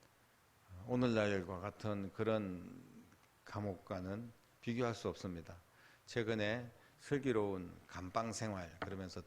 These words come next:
드라마가, 감방을 감옥인데 좀 너무 미화시킨 건 아닌가 이런 이야기를 하기도 하는데요.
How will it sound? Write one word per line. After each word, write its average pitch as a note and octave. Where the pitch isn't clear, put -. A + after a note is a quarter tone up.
드라마가, G2
감방을 C3
감옥인데 B2
좀 G#2
너무 G#2
미화시킨 A2
건 F#2
아닌가 E2
이런 G2+
이야기를 F#2
하기도 F#2+
하는데요. F#2